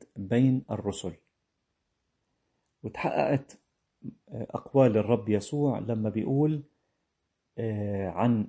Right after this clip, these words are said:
آه، مر يعقوب وعن خيه: "أما الكأس التي أشربها أنا فتشربانها، وبالصبغة التي أصطبغ بها أنا تصطبغان."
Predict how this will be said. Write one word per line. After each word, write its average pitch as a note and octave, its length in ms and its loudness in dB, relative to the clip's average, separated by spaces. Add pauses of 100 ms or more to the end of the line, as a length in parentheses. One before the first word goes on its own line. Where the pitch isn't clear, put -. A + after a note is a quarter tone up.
(120)
آه، - 480 -8 (140)
مر G#2+ 560 0
يعقوب G#2+ 440 2
وعن G2+ 220 2
خيه: A#2+ 460 2 (760)
"أما C#3 260 4
الكأس - 460 -2
التي A#2 400 -2
أشربها C#3+ 640 2
أنا C#3+ 280 2 (140)
فتشربانها، F#2+ 1040 -2 (600)
وبالصبغة B2+ 720 2
التي A2 320 -2
أصطبغ D3+ 460 2
بها B2 500 2 (800)
أنا A2 420 -4 (340)
تصطبغان." G2 800 0